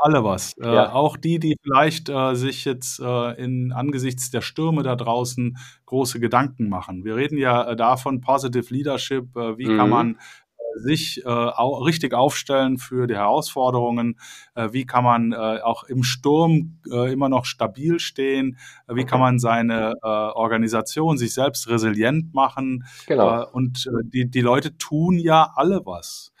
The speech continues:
Speaker 1: Ähm, die Frage ist nur, äh, tun wir alle das Richtige auch richtig? Äh, und, und was gibt es aus deiner Sicht, äh, für auch praktische, äh, Tipps an die Unternehmer da draußen, äh, um sich auch entsprechend, ähm,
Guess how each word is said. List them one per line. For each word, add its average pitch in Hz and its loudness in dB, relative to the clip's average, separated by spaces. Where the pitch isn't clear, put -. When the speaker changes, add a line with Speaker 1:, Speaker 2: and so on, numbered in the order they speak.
Speaker 1:
Ähm, 117 -2
die 127 -2
Frage 131 0
ist 139 -4
nur, 147 0
äh, 127 -2
tun 151 -6
wir 131 0
alle 139 2
das 123 -4
Richtige 127 -2
auch 107 -4
richtig? 135 -4
Äh, 131 -2
und, 135 -4
und 131 -2
was 139 2
gibt 165 -4
es 131 -4
aus 127 -4
deiner 139 0
Sicht, 131 -8
äh, 123 -6
für 127 -4
auch 110 -8
praktische, 120 -2
äh, 113 -4
Tipps - -6
an 120 -6
die 127 -4
Unternehmer 127 2
da 107 4
draußen, 143 -2
äh, 135 -6
um 135 -2
sich 127 -6
auch 127 -4
entsprechend, 127 -4
ähm, 117 -4